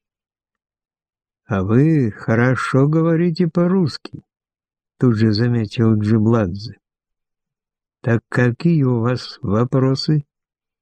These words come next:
«Я готов ответить на любые, чтобы вам помочь. Хотя наши специалисты уже занимаются расследованием этого убийства». «Какие версии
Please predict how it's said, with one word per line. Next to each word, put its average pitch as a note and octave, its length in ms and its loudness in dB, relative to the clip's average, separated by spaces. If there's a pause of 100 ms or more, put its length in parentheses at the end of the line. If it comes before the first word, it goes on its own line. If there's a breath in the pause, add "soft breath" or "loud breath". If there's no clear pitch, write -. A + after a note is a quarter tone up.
(480)
«Я A2 360 0
готов D#3+ 480 0
ответить D3 640 0
на A#2 260 2
любые, E3 540 2
чтобы G#2+ 380 -2
вам A2+ 220 0
помочь. A#2 540 -2 (760)
Хотя C3+ 400 0
наши C3 760 0
специалисты A#2+ 880 0
уже A2 260 2
занимаются A#2 720 0
расследованием A2 840 0
этого G#2 340 -2
убийства». G2+ 720 -4 (3750)
«Какие B2 440 2
версии C3 800 0